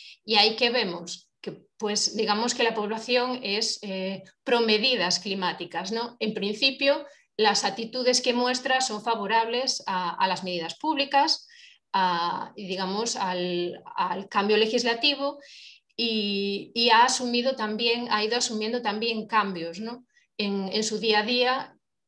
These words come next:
derivados de, de una nueva legislación, por ejemplo, el tema del uso de, de las bolsas para, para la compra, ¿no? Ahí es muy evidente cómo se ha ido asimilando un nuevo hábito, ¿no? digamos, derivado de un marco normativo.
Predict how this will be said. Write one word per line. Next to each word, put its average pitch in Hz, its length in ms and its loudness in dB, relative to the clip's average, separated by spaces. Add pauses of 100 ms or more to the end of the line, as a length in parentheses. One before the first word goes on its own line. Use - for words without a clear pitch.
derivados 214 760 0
de, 185 540 -4
de 214 100 -4
una 208 160 0
nueva 190 420 2
legislación, 208 600 0
por 196 100 -2
ejemplo, 233 280 -2
el 190 80 0
tema 202 200 2
del 202 160 4
uso 220 220 0
de, 196 280 -2
de 208 100 0
las 175 220 2
bolsas 233 720 0
para, 180 360 2
para 185 160 -2
la 180 120 -2
compra, 175 340 -6
¿no? 214 180 -8
Ahí 190 220 0
es 196 80 0
muy 196 180 -2
evidente 196 460 -2
cómo 185 220 -4
se 196 100 -4
ha 190 80 2
ido 190 280 -2 (260)
asimilando 208 1040 2 (160)
un 226 200 0
nuevo 190 300 4
hábito, 170 420 2
¿no? 233 220 -4 (300)
digamos, 202 420 2
derivado 202 480 2
de 196 100 -2
un 196 100 -2
marco 190 260 -2
normativo. 165 680 -6